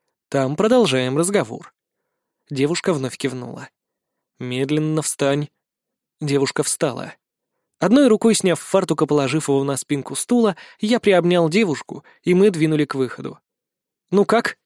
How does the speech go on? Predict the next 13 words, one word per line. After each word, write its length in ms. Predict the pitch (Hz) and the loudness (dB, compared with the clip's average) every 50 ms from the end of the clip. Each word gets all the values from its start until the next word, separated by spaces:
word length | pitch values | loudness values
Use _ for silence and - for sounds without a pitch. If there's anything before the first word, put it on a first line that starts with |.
| _ _ _ | _ _ _
спросила 520 | - - - - 175 151 - - 151 151 147 | -14 -6 0 0 2 2 2 2 2 4 4
большеглазая 720 | 147 143 - - 156 156 151 151 147 135 151 147 147 143 | 4 2 0 -2 -2 0 0 0 2 4 4 4 4 4
девушка 360 | 147 147 147 143 - - 147 | 2 2 0 0 0 0 0
на 60 | 147 | 0
ресепшене. 640 | 143 147 - - 151 135 - - 147 - 107 - - _ _ _ _ _ _ _ _ _ _ _ _ _ - | 0 0 0 0 0 -2 0 -4 -6 -6 -6 -10 -14 _ _ _ _ _ _ _ _ _ _ _ _ _ -6
Она 220 | 135 135 143 147 | -4 -2 -2 -2
сказала 400 | - - 185 170 190 208 214 214 | 0 0 2 4 6 6 6 6
«да», — 200 | 208 240 226 156 - _ _ _ _ _ _ _ | 4 4 2 0 -4 _ _ _ _ _ _ _
улыбнулся 540 | - 160 156 143 139 143 139 135 - - 135 | 2 4 4 4 2 0 -2 -2 0 0 0
я 160 | 127 127 127 | 0 -2 -4
в 40 | 120 | -4
ответ. 340 | 123 - - 123 - - _ _ _ _ _ _ _ _ _ _ _ _ _ _ | -6 -10 -12 -14 -16 -18 _ _ _ _ _ _ _ _ _ _ _ _ _ _
«Поздравляю! 640 | - 208 180 165 214 220 180 190 170 151 143 135 135 | 0 0 2 4 2 2 4 4 2 2 2 0 -2